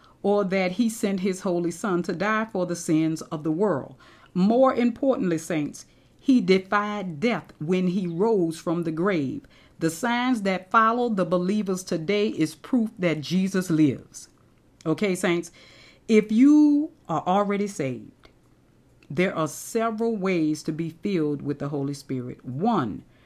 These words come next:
pray and ask God to fill you with the Holy Spirit, and rest assured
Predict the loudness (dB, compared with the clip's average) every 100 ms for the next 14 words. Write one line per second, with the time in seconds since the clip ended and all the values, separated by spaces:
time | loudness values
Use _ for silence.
0 | _ -16 -2 0 0 0 -2 -2 -6 -6
1 | -4 -2 -4 -6 -8 -4 -2 -2 -4 -4
2 | -6 -6 -4 -2 -2 -6 -4 -2 -2 -6
3 | -14 _ _ _ _ _ -2 2 4 2
4 | 0 -2 -4 0 4 6 6 0